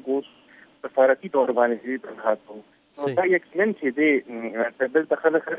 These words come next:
Speaker 1: څه وایي، د سارک نه کېدل چې دی پاکستان د سره یو ډیپلوماټیک سیټ بیک دی. یقیناً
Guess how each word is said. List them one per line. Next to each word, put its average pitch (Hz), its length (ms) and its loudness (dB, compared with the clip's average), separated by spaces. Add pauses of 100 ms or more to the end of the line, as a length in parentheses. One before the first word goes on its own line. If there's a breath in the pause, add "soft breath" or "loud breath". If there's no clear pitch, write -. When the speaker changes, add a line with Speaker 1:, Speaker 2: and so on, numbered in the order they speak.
Speaker 1:
څه - 40 -2
وایي، 127 340 4 (300 loud breath)
د 135 180 -8
سارک 156 260 -2
نه 170 80 0
کېدل 147 320 -2
چې 135 200 -2
دی 143 80 0
پاکستان 131 580 0
د 120 100 -8
سره 120 180 2
یو 120 120 -2
ډیپلوماټیک 123 580 -6 (120)
سیټ 120 260 -2
بیک 113 340 0
دی. 120 140 -6 (240)
یقیناً 117 420 -8